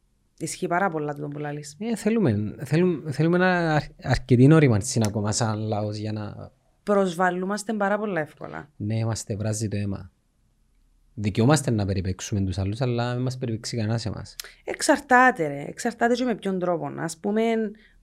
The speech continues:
Speaker 1: ο Μάρκος ο Σεφερλής. Ο Σεφερλής. Νευριάζω να μ' αν το λαλώ Σεφερλή, αλλά εγώ είμαστε στην Κύπρο, λέμε τα όλα όπως να είναι. Εν, ε,
Speaker 2: Αρέσκει σου, ας πούμε, εκείνος ο τύπος;
Speaker 1: Αρέσκει μου.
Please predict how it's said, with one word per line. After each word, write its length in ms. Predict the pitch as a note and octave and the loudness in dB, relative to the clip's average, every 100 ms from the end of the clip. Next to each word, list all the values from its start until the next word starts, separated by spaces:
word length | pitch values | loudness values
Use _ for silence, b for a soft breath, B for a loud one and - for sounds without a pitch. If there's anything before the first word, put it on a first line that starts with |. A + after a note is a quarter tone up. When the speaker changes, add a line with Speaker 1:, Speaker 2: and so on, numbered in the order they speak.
| _ - | _ -8
Speaker 1:
ο 280 | - A3 G#3+ | 2 4 6
Μάρκος 360 | A3+ A3+ A3+ A3 | 4 2 0 0
ο 40 | |
Σεφερλής. 640 | G3+ F3 D3 C#3+ D3 - - _ _ _ _ _ - | -2 -4 -4 -6 -8 -14 -20 _ _ _ _ _ -6
Ο 120 | F#3 | -4
Σεφερλής. 800 | - F#3 E3+ D#3+ D#3 D#3 D#3 - _ _ | -2 -2 -2 0 0 -2 -6 -16 _ _
Νευριάζω 440 | E3+ E3 E3 F3 F#3 | -2 2 4 4 2
να 80 | |
μ' 40 | E3 | 0
αν 60 | |
το 80 | D#3 | 0
λαλώ 180 | D3+ D3+ | 0 0
Σεφερλή, 320 | D3+ D3 F#3 | -4 -6 -4
αλλά 160 | C#4+ A3+ | -2 -2
εγώ 140 | G#3 | -2
είμαστε 240 | C4+ A#3 F3 | -4 -4 -4
στην 40 | |
Κύπρο, 280 | G#3 - A3+ | -4 -6 -4
λέμε 160 | G#3 | -4
τα 100 | F#3+ | -4
όλα 400 | F3+ F#3+ F#3 E3 E3 | -4 -2 -4 -6 -6
όπως 200 | F3+ E3+ | -4 0
να 100 | D#3+ | -2
είναι. 100 | C#3+ B B B B B B B _ - b b b b _ _ _ _ - | -2 B B B B B B B _ -16 b b b b _ _ _ _ 2
Εν, 440 | G#3+ G#3+ G#3 G3 | 4 6 4 4
ε, 140 | F3+ F3+ | 4 4
Speaker 2:
Αρέσκει 400 | G2+ - - B2 | 2 0 0 0
σου, 160 | C3 | 2
ας 160 | B2+ B2+ | -2 -4
πούμε, 160 | B2+ | -2
εκείνος 460 | B2+ B2 C3 B2+ A2 | -2 -2 -4 -4 -4
ο 60 | A#2 | -6
τύπος; 380 | A#2 - - _ _ | -8 -12 -16 _ _
Speaker 1:
Αρέσκει 400 | F3 E3+ E3+ - | -4 -4 -4 -10
μου. 120 | D3 | -14